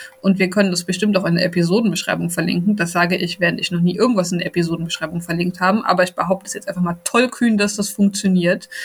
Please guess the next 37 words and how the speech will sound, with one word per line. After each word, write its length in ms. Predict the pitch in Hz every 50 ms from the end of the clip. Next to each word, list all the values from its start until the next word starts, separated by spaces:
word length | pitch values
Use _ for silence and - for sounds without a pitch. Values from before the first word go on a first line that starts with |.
| - - - - _
Da 120 | - - 175
hat 140 | 185 185 -
sich 120 | - -
auf 120 | - 175
jeden 120 | 214 208 202
Fall 200 | 208 185 185 185
Tim 200 | - 254 233 226
mit 160 | 214 202 202
auseinandergesetzt 920 | - 185 185 190 180 175 185 202 196 175 165 170 170 170 180 175 175 -
und 80 | - 175
hat 100 | 180 175
ja 100 | 180 180
schon 220 | 170 - 175 180
auch, 320 | - 175 - - - - - - _
äh, 220 | 180 175 185 180 - - - - - - - - - - - _ _ _ -
in 320 | 226 226 220 220 214 202
der 440 | 196 196 185 190 185 175 - - - _ _ _ _ _
letzten 640 | 240 240 226 226 - - 233 214 202 196 190 185 185 -
Folge 360 | - - 220 208 196 185 190
darüber 300 | 185 180 180 175 175 175
gesprochen, 420 | 175 170 175 - 185 175 180 175 175
dass 160 | 175 170 -
die 140 | - 170 -
Ausreißer 680 | - 202 - - - - 180 - 180 - - - - - _ _ _
aktuell 560 | - 196 196 - - 185 180 - 185 175 175
und 160 | - - 175 -
auch 100 | 175 180
im 80 | 180
letzten 320 | 180 180 180 - - 190 180
Jahr 180 | 180 180 - -
immer 220 | 190 185 175 180
sehr 180 | 180 180 175 170
häufig 320 | 185 175 175 - 185 -
durchkommen. 640 | - 233 240 240 - - - - 180 180 170 170 170 - _ - - - - - - _ _ _ _ _ _ _
Kilian, 600 | - - 339 320 262 208 180 170 160 165 160 - - - _ _ _ _ _ _ _ _ - - _ _
Geoffrey 360 | - 202 220 240 247 - 294 269
Bouchard 640 | 233 240 269 247 - 285 269 240 196 165 -